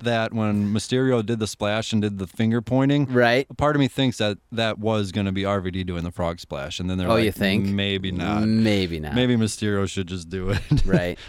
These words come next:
Speaker 1: Either way, I thought it was fun. Another loss for Sami Zayn,
Speaker 2: You
Speaker 1: but
Speaker 2: know,
Speaker 1: it,
Speaker 2: I was, I was
Speaker 1: whatever.
Speaker 2: actually really looking forward to this match 'cause, uh,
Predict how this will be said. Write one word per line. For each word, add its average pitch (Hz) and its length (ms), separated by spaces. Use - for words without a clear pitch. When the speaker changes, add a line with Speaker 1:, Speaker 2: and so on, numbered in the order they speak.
Speaker 1:
Either 180 280
way, 143 280
I 123 100
thought 135 200
it 131 40
was 127 140
fun. 117 360
Another 107 260
loss 110 240
for 101 140
Sami 95 340
Zayn, 87 320
Speaker 2:
You 156 80
Speaker 1:
but 156 40
Speaker 2:
know, 160 100
Speaker 1:
it, 151 60
Speaker 2:
I 147 120
was, 156 400
I 131 80
was 147 120
Speaker 1:
whatever. 156 120
Speaker 2:
actually 151 220
really 123 260
looking 101 260
forward 110 380
to 135 60
this 139 200
match 139 360
'cause, 98 460
uh, 85 360